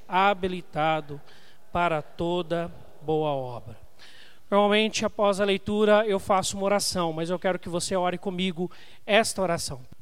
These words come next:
Oremos ao nosso Deus juntos. Deus Todo-Poderoso, eterno e misericordioso, cuja palavra é lâmpada para os nossos pés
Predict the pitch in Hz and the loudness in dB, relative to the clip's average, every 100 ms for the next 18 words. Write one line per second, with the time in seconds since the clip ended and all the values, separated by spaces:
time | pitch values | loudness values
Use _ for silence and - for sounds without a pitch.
0 | - 196 226 226 208 208 - 196 180 180 | 2 4 4 2 2 2 0 -2 0 0
1 | 147 135 110 - - - - - - 151 | -2 -6 -10 -10 -8 -8 -10 -12 -14 -14
2 | - 170 190 214 220 220 - - - - | -4 2 4 6 4 2 -2 -4 -8 -12
3 | - - 202 208 233 220 208 190 202 202 | -14 -2 6 8 8 6 -2 0 2 4
4 | 190 175 170 151 - - - - - - | 2 2 0 -2 -6 -12 -14 -14 -14 -14
5 | - - 170 170 - - 190 208 226 220 | -14 -8 -4 -4 -2 4 6 8 6 4
6 | 196 180 170 196 240 190 220 202 - 202 | 0 0 -4 -2 -2 0 -2 -2 0 4
7 | 208 165 175 175 175 165 123 117 - - | 4 2 0 0 2 0 -4 -12 -14 -16
8 | - - - - 196 220 180 220 - 226 | -16 -16 -14 -6 2 4 6 4 6 6
9 | 202 180 185 208 220 185 190 185 170 170 | 8 6 6 6 6 4 2 2 2 0
10 | 175 208 254 262 240 202 190 - 202 196 | 4 6 6 4 2 4 2 4 6 6
11 | 208 196 165 147 185 202 202 - 190 - | 6 4 -2 -4 0 2 0 -4 -6 -8
12 | - 175 180 151 - - - | -2 2 2 0 -6 -10 -12